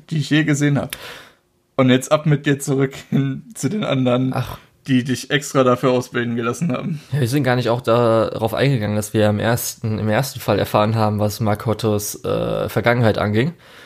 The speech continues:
Speaker 2: Und jetzt auch so ein bisschen im Fall, also zu Fall zu Fa-, äh, von Fall zu Fall, wie jetzt dann die jeweiligen Backstories der Charaktere erfahren.
Speaker 1: Ja.
Speaker 2: Also jetzt in der ersten war es halt Makoto.
Speaker 1: Immer mit einem Fokus auf einen anderen Charakter.
Speaker 2: Ja, jetzt halt Abigail und zumindest auch das Makoto, das, äh,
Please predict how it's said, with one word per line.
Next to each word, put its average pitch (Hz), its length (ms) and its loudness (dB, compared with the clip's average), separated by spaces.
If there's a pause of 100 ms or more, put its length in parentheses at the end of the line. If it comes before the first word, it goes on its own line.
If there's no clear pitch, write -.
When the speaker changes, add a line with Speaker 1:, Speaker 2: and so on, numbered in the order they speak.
(260)
Speaker 2:
Und 117 260 -4
jetzt 120 200 -4
auch 120 240 2
so - 160 -2
ein 123 80 0
bisschen 139 300 0
im 120 120 0
Fall, 131 400 2
also 110 220 -2
zu 113 200 -8
Fall 131 320 2
zu - 120 -6
Fa-, - 460 -2
äh, - 40 -20
von 104 160 -6
Fall 127 240 2
zu 127 120 -4
Fall, 123 340 2
wie 113 80 2
jetzt 113 300 0
dann 107 240 2
die 101 200 -8
jeweiligen 110 680 0
Backstories 107 600 -2
der 107 420 0
Charaktere 110 580 0
erfahren. 107 340 2
Speaker 1:
Ja. 117 80 2
Speaker 2:
Also 104 160 -4
jetzt - 340 -4
in 107 80 -8
der 98 100 0
ersten 104 280 0
war 98 80 -2
es 101 80 -4
halt 110 100 -2
Makoto. 139 240 2
Speaker 1:
Immer 131 120 6
mit 147 100 4
einem 127 160 2
Fokus 131 400 -4
auf 123 160 -6
einen 123 80 -4
anderen 120 360 -4
Charakter. 101 480 -6
Speaker 2:
Ja, 107 40 -8
jetzt 107 220 -4
halt 117 120 -2
Abigail 123 500 0
und 110 140 -2
zumindest 131 360 0
auch 110 100 4
das - 140 -6
Makoto, 143 500 0
das, 117 340 -2
äh, 107 520 0